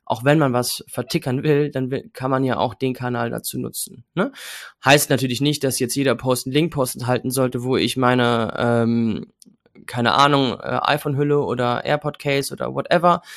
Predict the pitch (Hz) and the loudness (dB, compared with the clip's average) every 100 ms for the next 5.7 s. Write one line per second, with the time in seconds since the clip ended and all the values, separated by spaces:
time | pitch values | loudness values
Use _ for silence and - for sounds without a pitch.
0 | - - - 143 143 143 139 - 147 143 | -18 -20 0 4 6 4 2 2 2 0
1 | - 139 135 139 139 135 139 - 143 147 | -2 0 2 2 2 0 -2 0 2 2
2 | - 143 139 143 147 147 - - - - | 0 -2 0 2 2 0 -12 -20 -6 2
3 | 143 135 - 131 131 127 123 - 123 120 | 4 4 4 2 4 4 2 -2 -2 -2
4 | - 127 127 - 127 131 - _ - 127 | -2 -2 -2 -2 -4 -6 -18 _ -4 -2
5 | 107 104 - 135 131 - | -2 -4 -2 0 0 -6